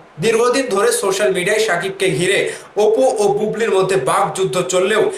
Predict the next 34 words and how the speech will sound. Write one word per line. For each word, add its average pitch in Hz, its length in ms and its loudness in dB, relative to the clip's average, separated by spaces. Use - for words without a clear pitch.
এবার 190 260 2
ভিন্ন 208 360 0
সুরে 214 300 -2
কথা 165 220 2
বললেন 180 340 0
অপু 160 200 -4
বিশ্বাস। 139 360 -4
ও, 185 400 4
বুবলির 226 400 0
সাথে 247 260 -2
বাকযুদ্ধ 190 640 -2
চলছিল 185 400 0
অপু 175 220 0
বিশ্বাসের, 190 500 -2
সেই 277 300 0
জায়গা 240 220 0
থেকে 240 200 -4
অপু 240 380 0
বিশ্বাস 233 480 -2
কোনো 269 200 4
একটা 254 260 0
জায়গাতে 175 640 -2
তার 185 180 0
নিজের 196 320 0
অবস্থান - 520 -2
হারিয়ে 165 380 -2
ফেলেছে। 120 420 -6
সেজন্যই 233 460 2
কি 240 140 -4
অপু 208 180 2
বিশ্বাসের 214 420 0
এই 190 120 4
যে 190 80 -2
স্বীকারোক্তিমূলক 190 800 -2